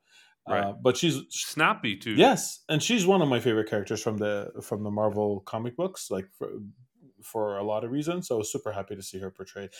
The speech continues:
Speaker 2: She's also one of my favorite characters from Marvel versus Capcom three. So, the,
Speaker 1: Oh,
Speaker 2: yeah,
Speaker 1: all right.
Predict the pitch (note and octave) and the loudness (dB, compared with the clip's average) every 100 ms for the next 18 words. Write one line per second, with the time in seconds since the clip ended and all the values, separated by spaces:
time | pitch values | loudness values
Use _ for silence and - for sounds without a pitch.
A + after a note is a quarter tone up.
0 | - - F3+ A#3 B3 A#3+ G#3+ - - - | -4 4 8 8 10 12 12 8 -6 -20
1 | _ - C3+ F#3+ G3 F#3 F#3+ F#3 F3+ F#3 | _ 0 8 10 10 8 10 8 8 4
2 | F3 F3 E3+ D3+ D3+ D3+ C3+ C3+ - C3+ | 4 2 2 4 4 4 -2 -4 2 2
3 | - B2+ A#2+ B2+ G2+ F#2 _ _ _ - | 4 -2 0 -2 -4 -6 _ _ _ -8
4 | G#2+ G2+ F#2+ F#2+ - _ F2 - - - | -4 -2 -4 -8 -14 _ -20 -16 -8 -4
5 | G2+ B2+ C#3 A2 - G2 D3 D3+ | 0 0 0 0 -2 -2 -4 -6